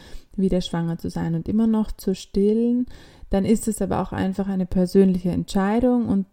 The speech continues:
ist dann so vollkommen in Ordnung. Wenn diese Entscheidung aber von außen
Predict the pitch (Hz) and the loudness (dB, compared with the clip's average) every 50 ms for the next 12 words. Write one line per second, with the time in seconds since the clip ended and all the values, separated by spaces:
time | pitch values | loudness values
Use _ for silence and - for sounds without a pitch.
0 | - - _ _ _ _ _ _ _ _ - - 196 202 - - 208 196 196 196 | -16 -20 _ _ _ _ _ _ _ _ -2 2 2 2 2 2 0 0 0 0
1 | 190 - 196 190 190 - - 190 190 185 - - 190 185 180 185 185 185 - - | 0 0 0 0 0 0 2 2 2 2 0 0 0 0 0 0 -2 -2 -2 -2
2 | 185 185 175 - - 156 165 156 160 - - - - - - - - - 185 185 | 0 0 0 -2 -4 -4 -4 -4 -4 -6 -10 -14 -18 -20 -20 -8 -2 0 0 2
3 | 185 185 185 170 180 175 165 170 - - 190 180 180 180 180 180 170 170 160 165 | 2 0 0 0 0 -2 -2 -2 -4 -4 -2 -2 0 0 0 -2 -2 -2 -2 -2
4 | 165 - 170 170 - - 175 180 190 185 - 190 180 175 175 175 | -2 -4 -6 -6 -4 -2 0 0 0 -2 -2 -4 -4 -4 -4 -6